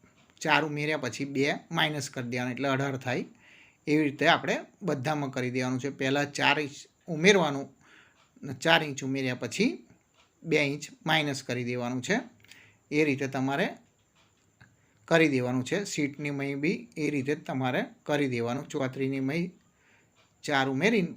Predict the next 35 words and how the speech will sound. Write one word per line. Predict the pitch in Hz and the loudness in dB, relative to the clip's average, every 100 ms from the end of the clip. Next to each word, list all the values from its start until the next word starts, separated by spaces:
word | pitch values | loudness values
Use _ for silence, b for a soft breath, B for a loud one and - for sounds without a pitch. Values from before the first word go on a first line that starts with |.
| - | -10
પછી | - - 147 - - 165 | -12 -6 -6 -6 -14 -2
બે | 143 143 | 2 2
તમારે | 139 127 127 196 247 - - | 2 -4 0 0 0 -6 -4
માઇનસ | 160 151 139 | 0 0 -2
કરી | - 123 | -6 -6
દેવાનું. | 131 131 156 208 - _ _ b b b b _ | -2 -2 -4 -6 -14 _ _ b b b b _
એ | 156 | 0
રીતે | 147 120 131 | 2 0 -4
તમારે | 123 120 143 254 - _ _ _ _ - | -4 -2 -2 -2 -6 _ _ _ _ -2
કરી | 175 165 | 2 2
દેવાનું | 139 120 117 120 | 2 -2 -2 -6
છે. | 113 175 - - _ _ B B B B B B B B B B - | -4 -4 -4 -12 _ _ B B B B B B B B B B 0
આ | 156 | 4
રીતે | 156 135 139 | 4 2 -2
તમારે | 135 135 160 269 - | 0 2 2 0 2
કરી | 170 156 | 4 6
દેવાનું | 143 131 127 127 | 6 4 2 0
છે. | 160 233 311 - | 0 0 -2 -6
જોઈ | 131 139 123 | -2 0 0
લો, | 127 180 - _ b b b _ | -2 -4 -10 _ b b b _
ચોત્રીસની | - 143 143 147 139 147 | 0 0 2 -2 0 -2
મય | 143 143 | -2 -2
ચાર | 139 139 139 | 0 2 2
ઉમેરવાના | 135 151 190 156 135 156 - _ | 2 2 2 2 2 -2 -8 _
એટલે | 135 | 0
આડત્રીસ | 135 127 156 175 - | 2 4 2 0 0
થાય | 143 | 0
ને | 131 | 0
આડત્રીસની | 127 127 135 135 143 | 0 0 -2 -6 -2
મય | 139 | -2
બે | 139 135 | 0 0
માઇનસ | 139 131 165 180 | 0 0 0 -2
કરી | 127 | -4
દેવાના | 123 127 | -4 -4
એટલે | 123 | 0